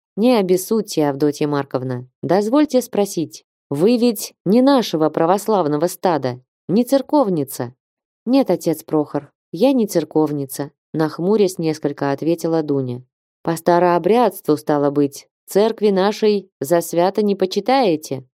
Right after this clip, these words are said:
продолжал расспросы отец Прохор. «Мы по Спасову согласию, не чуждаемся и приемлющих священства»,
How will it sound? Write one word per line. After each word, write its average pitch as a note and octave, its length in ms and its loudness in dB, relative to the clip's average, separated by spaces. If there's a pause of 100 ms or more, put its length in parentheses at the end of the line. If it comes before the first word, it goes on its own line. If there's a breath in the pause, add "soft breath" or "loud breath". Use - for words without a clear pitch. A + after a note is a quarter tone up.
(180)
продолжал D3+ 540 0
расспросы E3+ 540 -2
отец D3+ 300 -6
Прохор. C3+ 480 -6 (380)
«Мы G3 200 2
по F#3 200 0
Спасову F3+ 560 -2
согласию, E3 800 0 (280)
не C4 200 2
чуждаемся A3+ 800 2
и F3+ 140 4
приемлющих G#3 840 0
священства», D#3 840 -2